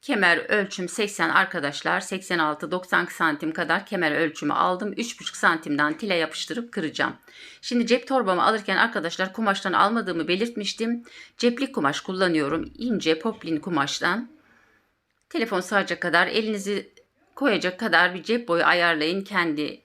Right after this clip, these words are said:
ölçünüze göre arkadaşlar. Bu şekilde cep torbasının tam karşılığını bu şekilde alıyorum. Gördüğünüz gibi bu şekilde elimle de ölçüm yaparak alıyorum. Şimdi bu an-, şu anda aldığım parça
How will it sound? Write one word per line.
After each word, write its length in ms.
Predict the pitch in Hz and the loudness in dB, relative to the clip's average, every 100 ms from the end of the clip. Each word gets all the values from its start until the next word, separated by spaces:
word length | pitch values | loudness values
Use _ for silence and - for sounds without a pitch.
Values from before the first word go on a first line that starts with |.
| - | -2
ölçünüze 600 | 190 196 185 170 151 160 | 0 0 -4 -4 -4 -4
göre 240 | 170 151 | 0 4
arkadaşlar. 720 | 139 160 147 139 - 196 208 - - - - | 4 2 -2 -4 -2 -4 -4 -12 -20 -20 -12
Bu 80 | 254 | -6
şekilde 720 | 233 185 - 143 160 180 233 - _ _ _ _ - | -4 -4 -4 0 2 0 -4 -14 _ _ _ _ 0
cep 260 | 254 254 | 0 0
torbasının 580 | 214 175 170 170 165 185 | -2 2 2 0 -2 -2
tam 280 | 214 247 - | 2 0 2
karşılığını 640 | 185 160 - 143 156 190 | 2 2 0 -4 -4 -4
bu 60 | 233 | -6
şekilde 640 | 180 - 143 160 208 320 - _ _ _ _ - - | -8 -8 -2 0 0 -4 -10 _ _ _ _ -6 0
alıyorum. 500 | 185 156 135 147 - _ _ _ _ _ _ - | 2 0 -2 -8 -14 _ _ _ _ _ _ -2
Gördüğünüz 540 | 247 196 147 156 131 | 2 4 4 0 -2
gibi 420 | 151 156 175 285 _ _ _ _ _ _ _ - | -8 -4 -4 -4 _ _ _ _ _ _ _ -10
bu 60 | |
şekilde 440 | 233 165 151 139 160 | -6 -6 -4 0 2
elimle 420 | 220 185 147 143 | 2 2 0 2
de 80 | - | 0
ölçüm 320 | 175 - 160 | 0 -2 -6
yaparak 540 | 190 160 151 - - | -4 0 0 0 -4
alıyorum. 320 | 143 131 143 | -4 -4 -4
Şimdi 340 | - 269 190 190 | -4 -4 -4 0
bu 120 | 254 | 2
an-, 140 | 165 | 2
şu 260 | - - 254 | 0 -4 2
anda 320 | 165 151 330 | 2 4 4
aldığım 400 | 220 208 160 160 | 2 0 -2 -2
parça 600 | 214 156 - 208 214 240 | 2 0 0 -2 -2 -2